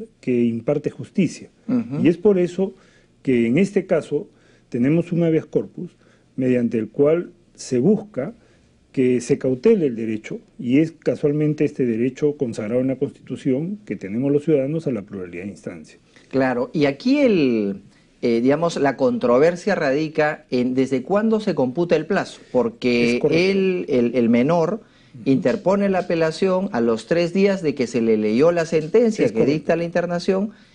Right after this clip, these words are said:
Speaker 2: y cuando presenta la demanda le dicen, "Lo hiciste fuera de plazo".
Speaker 1: Es correcto. Eh, las normas establecen que cuando una persona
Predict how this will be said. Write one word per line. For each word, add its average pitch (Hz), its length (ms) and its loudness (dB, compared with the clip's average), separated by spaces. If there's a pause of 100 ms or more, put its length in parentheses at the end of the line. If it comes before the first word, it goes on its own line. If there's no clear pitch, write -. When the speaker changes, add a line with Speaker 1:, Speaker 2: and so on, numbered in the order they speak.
(180)
Speaker 2:
y 151 140 0
cuando 147 520 2
presenta 233 560 0
la 127 720 0
demanda 185 600 0
le 147 100 2
dicen, 202 420 0
"Lo 147 60 0
hiciste 196 260 0
fuera 175 220 0
de 156 60 -8
plazo". - 340 -8
Speaker 1:
Es 190 100 4
correcto. 190 640 0
Eh, 131 640 2 (220)
las 139 340 0
normas 220 500 2
establecen 151 880 -2 (420)
que 131 460 2
cuando 127 340 -2
una 165 280 2
persona 151 680 -2